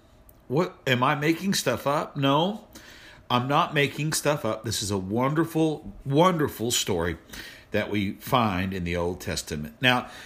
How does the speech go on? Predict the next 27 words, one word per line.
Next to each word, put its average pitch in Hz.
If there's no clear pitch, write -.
you 180
may 151
not 139
go 131
to 147
church 135
very 127
regularly, 120
or 170
you 160
may 170
go 190
to 285
church -
sometimes, 87
and 135
you 175
might 180
feel 170
a 127
little 123
bit 113
insecure. 123
You 85
feel 139
like 123
maybe 123